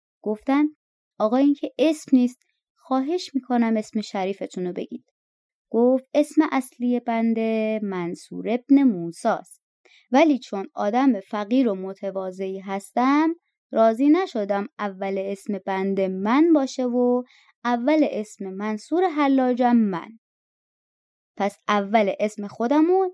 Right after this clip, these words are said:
نیمن گذاشتم. بعد دیدم سزاوار نیست که آخر اسم من سور باشه و اسرافیلم سور. پس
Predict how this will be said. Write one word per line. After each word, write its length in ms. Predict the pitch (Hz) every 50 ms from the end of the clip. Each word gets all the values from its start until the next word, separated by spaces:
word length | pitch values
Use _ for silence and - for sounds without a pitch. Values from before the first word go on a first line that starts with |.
| _ -
نیمن 580 | 226 220 214 208 202 202 208 214 214 202 185
گذاشتم. 640 | 180 180 185 190 202 190 180 - - - 180 180 185 _ _ _ _ _ _ _ _ _ _ _ _ _ _ -
بعد 260 | 240 254 285 302 -
دیدم 520 | 320 311 294 311 302 311 311 311 311 311
سزاوار 680 | 302 - - 226 208 202 208 196 190 190 220 247 269
نیست 300 | 277 285 320 349 339 -
که 100 | - 220
آخر 480 | - - 214 208 202 - 208 208 202 196 - -
اسم 400 | 202 202 - - - 208 196 196
من 320 | 196 202 196 190 185 185 185 _ _ _ _ _
سور 540 | - - - - 269 294 320 330 330 302
باشه 340 | 262 269 254 247 - - 247
و 260 | 233 233 226 226 220 - - _ -
اسرافیلم 840 | 226 233 - - - 226 208 208 202 - - 269 254 220 202 196
سور. 360 | 196 - - - 202 - - - _ _ _ _ _ _ _ _ _ _ _ _
پس 220 | - 214 220 -